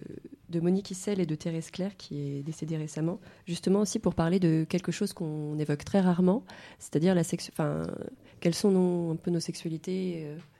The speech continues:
quand on, enfin, devient plus âgé à partir de cinquante, soixante, soixante-dix ans, ce qui est très invisibil-, enfin, c'est invisibilisé, euh, beaucoup dans, dans nos milieux. Voilà.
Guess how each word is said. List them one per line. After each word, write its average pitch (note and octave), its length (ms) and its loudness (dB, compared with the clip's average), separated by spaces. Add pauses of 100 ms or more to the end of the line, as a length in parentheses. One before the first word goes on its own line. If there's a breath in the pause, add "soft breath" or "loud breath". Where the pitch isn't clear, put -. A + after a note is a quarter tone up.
(240 soft breath)
quand - 260 -10
on, - 400 -8 (520)
enfin, - 180 -8 (260)
devient D#3+ 320 2
plus D#3 140 -8
âgé D#3+ 320 -2
à D#3+ 40 -4
partir D3+ 360 -12
de D3+ 120 -8 (960 loud breath)
cinquante, F#3 480 8
soixante, F3 320 4
soixante-dix D#3+ 480 0
ans, G3+ 100 -4 (560 soft breath)
ce - 120 -20
qui - 120 -4
est D#3 60 2
très E3+ 220 2
invisibil-, E3 480 0
enfin, D3+ 260 -8
c'est - 140 -10
invisibilisé, E3 720 -4
euh, D#3 240 -8 (320)
beaucoup E3+ 340 -6
dans, D#3 280 -4 (680 soft breath)
dans E3 160 6
nos E3 120 10
milieux. D#3+ 320 4 (880 loud breath)
Voilà. F#3+ 200 -4